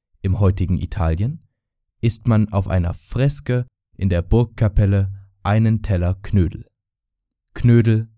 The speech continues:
Betze, Bällchen oder Kloß. Süß oder salzig. Gefüllt mit Marmelade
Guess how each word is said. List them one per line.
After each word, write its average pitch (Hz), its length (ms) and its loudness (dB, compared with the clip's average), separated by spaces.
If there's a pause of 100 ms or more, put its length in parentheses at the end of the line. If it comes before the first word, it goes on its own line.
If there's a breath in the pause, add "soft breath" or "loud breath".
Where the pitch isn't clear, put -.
(240)
Betze, 123 500 -2 (480)
Bällchen 104 680 2 (380)
oder 143 240 4
Kloß. - 540 -2 (640)
Süß 151 480 0 (300)
oder 135 200 0
salzig. 107 640 -2 (560)
Gefüllt 120 580 0
mit 90 200 -4
Marmelade 95 720 0